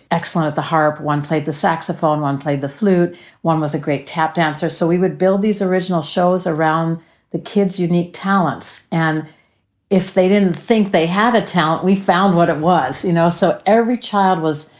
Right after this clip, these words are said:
was featured. And I watched these children year after year,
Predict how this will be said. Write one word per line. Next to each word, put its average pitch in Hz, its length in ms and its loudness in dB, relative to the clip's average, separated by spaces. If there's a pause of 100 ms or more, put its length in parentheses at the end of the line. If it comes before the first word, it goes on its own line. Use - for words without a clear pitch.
(160)
was 170 180 0
featured. 170 480 -4 (380)
And 180 260 2
I 175 140 4
watched 190 600 0
these 190 280 0
children 185 500 2
year 190 140 4
after 175 300 0
year, 175 460 0